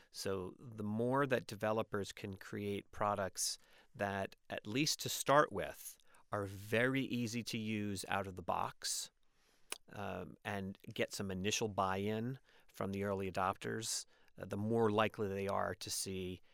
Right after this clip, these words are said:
people buying in and really starting to use all the features. But you can't go straight from zero to sixty,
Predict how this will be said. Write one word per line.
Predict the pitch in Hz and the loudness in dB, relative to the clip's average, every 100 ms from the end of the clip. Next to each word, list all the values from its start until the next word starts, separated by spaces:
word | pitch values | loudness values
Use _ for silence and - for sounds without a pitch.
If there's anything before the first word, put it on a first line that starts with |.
| - | -20
people | - - 98 92 90 90 _ _ _ - - | -14 -6 -2 0 -2 -6 _ _ _ -20 -4
buying | 107 104 101 | 0 2 2
in | 98 92 92 90 90 _ - | 0 -2 -2 -4 -8 _ -12
and | 98 95 98 | -8 -8 -4
really | 107 95 95 | -2 -2 -2
starting | - 95 92 | -2 -2 -2
to | - | -6
use | 98 92 98 | -8 -6 -2
all | 90 | -2
the | 90 | -4
features. | - 80 - - - - | -10 -8 -8 -8 -12 -8
But | - | -6
you | 104 | -6
can't | - 120 117 | -4 -2 -2
go | 110 104 | 0 0
straight | 95 - 101 98 | 0 0 -2 -4
from | - 95 90 | -4 -6 -4
zero | 87 98 95 92 | -4 -2 0 0
to | - | -2
sixty, | 95 - 101 - 90 87 | -4 -2 -4 -6 -6 -10